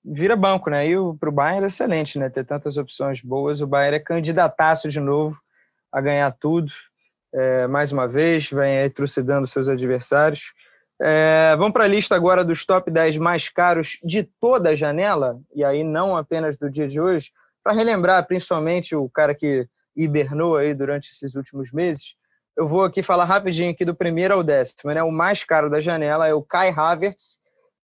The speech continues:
do Chelsea, que foi pro Chelsea por oitenta milhões de euros. E aí vem o Arthur, depois na Juve por setenta e dois, O Victor, meu xará, Osimhen, é, foi pro Napoli, do Lille pro Napoli, um centroavante nigeriano, se-,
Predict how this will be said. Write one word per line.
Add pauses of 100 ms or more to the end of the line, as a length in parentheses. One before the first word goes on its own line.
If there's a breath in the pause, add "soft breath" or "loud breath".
(180)
do
Chelsea,
que
foi
pro
Chelsea
por
oitenta
milhões
de
euros. (480)
E
aí
vem
o
Arthur,
depois
na
Juve
por
setenta
e
dois, (440)
O
Victor,
meu
xará,
Osimhen, (460)
é,
foi
pro
Napoli,
do
Lille
pro
Napoli,
um
centroavante
nigeriano,
se-,